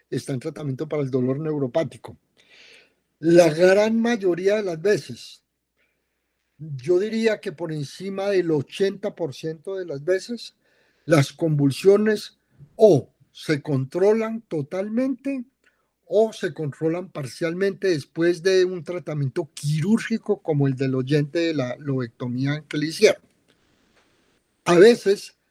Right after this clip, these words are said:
no es suficiente hacer la cirugía de la zona que hay que detectar, que es donde se dispara la convulsión, o el lóbulo entero,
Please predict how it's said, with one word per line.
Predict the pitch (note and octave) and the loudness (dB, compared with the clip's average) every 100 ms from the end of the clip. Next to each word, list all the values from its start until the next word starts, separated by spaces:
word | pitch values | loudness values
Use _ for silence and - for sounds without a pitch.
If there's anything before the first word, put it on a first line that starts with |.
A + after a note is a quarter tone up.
| _ | _
no | D3+ E3+ G#3 | 2 4 4
es | G#3 | 2
suficiente | A#3+ A3 D#3 - G3+ F#3+ G3 G#3 - | -2 -4 -8 2 4 4 0 -2 -2
hacer | D3 C3 E3+ | -8 -6 -6
la | G3+ | -8
cirugía | G#3 D#3+ D3 E3+ F3 F#3 - | -8 -10 -8 -2 0 -2 -6
de | D3 D3 | -4 -2
la | C3 | -2
zona | - F#3 F#3+ G#3 - - | 0 0 2 0 -4 -16
que | D#3 | -16
hay | C3+ | -8
que | E3+ | -4
detectar, | E3+ D#3+ D3 B2+ C3+ A#2+ A#2 _ _ _ _ _ _ _ _ _ _ - | -4 -4 -6 -6 -10 -12 -14 _ _ _ _ _ _ _ _ _ _ 0
que | E3 D3+ | 4 6
es | C#3 - | 4 -2
donde | C#3+ F#3+ E3+ | -2 0 0
se | C#3 C3+ | -2 -2
dispara | A#2+ - D#3+ | -4 -2 -2
la | F3+ F#3 | 0 -4
convulsión, | G3 F#3+ G#3 - F3+ D#3+ F#3+ _ _ _ _ _ _ _ _ _ | -6 -10 -10 -4 -2 -2 -8 _ _ _ _ _ _ _ _ _
o | D3 D#3+ | 8 8
el | D3 | 8
lóbulo | D3 E3 G3+ G3+ F#3+ | 6 4 2 -4 -4
entero, | F3 D3+ - F3+ E3+ F#3+ | -4 -6 2 4 2 -4